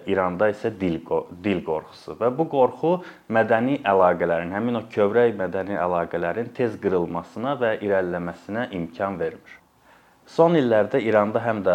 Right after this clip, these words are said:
Azərbaycan dilində, Azərbaycan türkcəsində təhsillə bağlı da böyük yumşalmalar var və hətta, e, belə deyək, eksperimental təhsil başlayıb orada bu illərdə və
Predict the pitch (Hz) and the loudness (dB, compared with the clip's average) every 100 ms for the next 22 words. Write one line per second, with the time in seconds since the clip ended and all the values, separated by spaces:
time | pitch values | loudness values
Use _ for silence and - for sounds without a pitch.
0 | 87 92 95 98 92 95 92 110 104 92 | 4 2 0 0 2 2 2 -2 -4 -4
1 | 90 90 85 85 82 87 92 90 104 95 | -6 -4 -2 -2 -4 -4 -2 -2 -6 -8
2 | 101 - - 87 92 90 101 - 92 - | -8 -8 -8 -8 -6 -6 -6 0 -2 0
3 | 107 92 80 82 82 82 80 78 87 85 | -4 0 2 2 0 0 -4 -4 -2 0
4 | 87 82 - 85 82 82 82 87 82 87 | -2 -6 -4 -2 -2 -4 0 2 2 2
5 | 92 135 - 87 82 85 - 87 87 82 | 0 0 -4 -8 -6 -8 -2 2 2 0
6 | - 85 85 82 80 80 82 80 82 82 | -6 -8 -6 -6 -8 -10 -8 -8 -8 -10
7 | 92 - - 92 90 90 87 101 92 - | -12 -12 -4 -2 -2 -4 -2 0 0 2
8 | 85 - - 85 80 78 - 85 80 82 | 0 0 -8 -6 -6 -8 -10 -12 -8 -8
9 | 78 82 80 85 82 82 80 80 123 156 | -6 -8 -8 -10 -10 -8 -8 -6 -2 -2
10 | 131 | 2